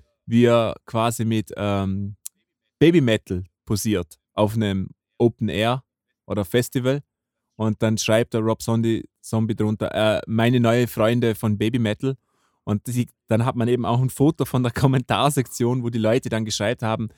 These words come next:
"Hey Rob, ich mag dich echt gern und ich liebe deine Musik, aber das ist kein richtiger Metal." Und, und lo-, lauter so Zeugs. Und Rob Zombie hat den allen irgendwie geantwortet und hat da gesagt,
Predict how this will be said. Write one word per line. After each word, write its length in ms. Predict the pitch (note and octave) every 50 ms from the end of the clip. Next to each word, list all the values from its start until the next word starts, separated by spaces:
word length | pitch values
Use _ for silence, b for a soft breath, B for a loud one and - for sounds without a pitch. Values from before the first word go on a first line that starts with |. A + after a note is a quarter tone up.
| b b b b
"Hey 160 | - A#2+ C#3 G2+
Rob, 280 | G#2+ A#2 B2+ C#3 -
ich 160 | - A2 -
mag 260 | C3 B2 F#2 C3 - -
dich 180 | - A2+ -
echt 220 | - A2+ B2 - -
gern 240 | B2 A#2 A#2+ B2
und 100 | A#2+ A#2+
ich 100 | A2+ -
liebe 220 | - C3 C#3 C3+ B2+
deine 200 | A#2+ A2+ A2+ A#2
Musik, 400 | A2+ A2+ - - B2 C3 - _ _ _ _ _ _
aber 200 | - G#2+ A2 A2+
das 300 | G2+ - A2 A#2 C3+ -
ist 240 | - B2+ B2 - -
kein 280 | - B2+ A#2 B2 B2+ B2+
richtiger 400 | B2+ B2+ - - B2+ A2+ A#2+ A2
Metal." 440 | A2 G#2+ A2 A#2+ - - B2+ A#2 A#2 - _ _ _ _ _ _ _ _ _ _
Und, 340 | - A#2 A#2 A#2 A#2 A#2+ - - -
und 140 | A#2 A#2
lo-, 180 | A#2 A#2 C3 - -
lauter 300 | A#2 A2+ B2 D3+ D3+ C#3
so 120 | - C3
Zeugs. 420 | A2+ - - A2 A#2+ D3+ D#3 - -
Und 140 | A#2 B2 - -
Rob 240 | - B2 C3+ - -
Zombie 300 | - D3 D3 D#3+ D#3 C#3+
hat 160 | C3+ C3 -
den 140 | C3 B2+ B2
allen 320 | - G#2+ A#2+ C#3+ D3 C#3+
irgendwie 260 | B2+ C#3+ C#3 C3+ B2+
geantwortet 720 | A#2 A#2+ - F#2+ A2+ C3+ - - A#2 A#2+ B2 - A#2+ A2+
und 100 | A#2+ A2 G#2+
hat 180 | A2+ A2+ -
da 80 | A#2 A2
gesagt, 360 | G#2 A2+ G#2 A2 G#2+ G#2+ -